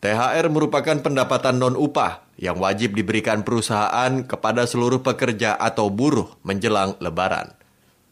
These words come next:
Pemerintah juga sudah mengatur kewajiban pembayaran T H R ini dalam peraturan perundang-undangan, yaitu Peraturan Pemerintah Nomor tiga puluh enam Tahun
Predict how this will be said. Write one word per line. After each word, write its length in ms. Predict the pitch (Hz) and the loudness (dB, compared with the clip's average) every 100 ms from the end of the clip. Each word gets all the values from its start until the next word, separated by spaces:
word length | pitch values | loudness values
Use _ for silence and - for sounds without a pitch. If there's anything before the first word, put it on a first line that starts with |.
| _ _ _ _ _ _ _ - | _ _ _ _ _ _ _ -4
Pemerintah 480 | 107 135 160 160 196 | 0 2 2 0 0
juga 240 | 160 143 | 2 2
sudah 240 | 147 143 | 0 0
mengatur 480 | 131 135 135 131 165 | 0 0 0 0 0
kewajiban 560 | - 127 120 110 120 123 | 2 2 0 0 0 0
pembayaran 480 | 117 104 101 104 101 | 0 2 2 2 2
T 80 | |
H 300 | 107 101 95 | 2 2 0
R 20 | - | 0
ini 480 | 110 87 98 165 - _ | 0 0 -4 -6 -12 _
dalam 320 | 85 85 85 | -4 -2 0
peraturan 480 | 90 101 123 120 117 | 0 0 0 0 0
perundang-undangan, 960 | 123 117 117 113 123 120 117 131 143 | 0 0 0 0 0 0 2 0 0
yaitu 480 | 131 107 107 107 131 | 0 0 0 0 -2
Peraturan 480 | 127 113 113 120 110 | 0 -2 0 0 0
Pemerintah 480 | 113 110 120 117 127 | 2 2 2 0 0
Nomor 320 | 123 120 120 | 2 2 0
tiga 240 | 123 113 | 0 0
puluh 240 | 107 117 117 | 0 0 0
enam 320 | 147 113 - | 0 -2 -2
Tahun 240 | 82 92 | -2 0